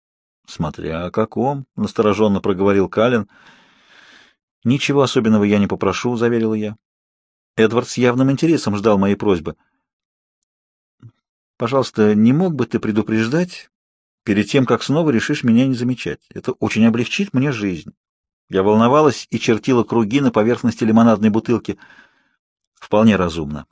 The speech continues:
отозвался Эдвард, плотно сжав губы, будто с трудом сдерживал смех. "Спасибо.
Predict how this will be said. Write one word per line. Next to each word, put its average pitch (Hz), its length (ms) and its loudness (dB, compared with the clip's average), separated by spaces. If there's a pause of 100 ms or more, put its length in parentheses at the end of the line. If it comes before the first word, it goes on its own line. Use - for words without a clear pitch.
отозвался 90 540 -2
Эдвард, 110 380 0
плотно 101 460 -2
сжав 82 280 -4
губы, 131 340 0 (320)
будто 104 300 -4
с - 60 -6
трудом 160 500 2
сдерживал 113 480 -2
смех. 113 460 -4 (440)
"Спасибо. 110 560 -10